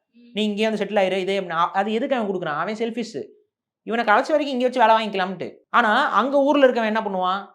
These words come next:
Speaker 2: இது, இந்த இதெல்லாம் யார் பண்றது? பிசினஸ் முதலாளிகள் பண்றது. அவனோட ஐடியாலஜில கவர்மெண்ட் ரன் ஆகுது. ஆனா அந்த ஊர்க்காரனுக்கு கொஞ்சம் வெறுப்பு பில்ட் ஆயிட்டே வருது.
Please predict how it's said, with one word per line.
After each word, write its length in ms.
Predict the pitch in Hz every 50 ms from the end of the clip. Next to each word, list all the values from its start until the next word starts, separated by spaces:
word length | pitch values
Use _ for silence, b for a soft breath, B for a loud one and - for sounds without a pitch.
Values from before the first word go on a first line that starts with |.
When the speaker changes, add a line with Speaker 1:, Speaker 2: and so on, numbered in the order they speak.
| _ _
Speaker 2:
இது, 220 | - 208 214 240
இந்த 220 | 220 214 233 226
இதெல்லாம் 220 | 240 226 247 269 247
யார் 200 | 220 226 - 220
பண்றது? 120 | 220 220
பிசினஸ் 280 | 202 214 254 262 254 226
முதலாளிகள் 500 | 214 202 202 190 185 175 165 165 165 165
பண்றது. 320 | - 160 131 113 107 - -
அவனோட 280 | - 160 185 220 220 202
ஐடியாலஜில 500 | 190 208 214 233 220 208 185 190 214 240
கவர்மெண்ட் 420 | 220 202 190 196 208 208 202 185 196
ரன் 260 | 175 165 170 170 175
ஆகுது. 420 | 175 160 147 123 120 117 - - _ _ _ _ _ _
ஆனா 240 | - 196 226 233
அந்த 220 | 220 208 220 233 262
ஊர்க்காரனுக்கு 520 | 285 294 262 233 214 202 202 208 220 262
கொஞ்சம் 260 | 240 226 226 220 220
வெறுப்பு 260 | 202 208 220 247 214 233
பில்ட் 180 | 190 220 214
ஆயிட்டே 280 | 226 220 220 - 220 220
வருது. 360 | 208 190 165 151 131 120 -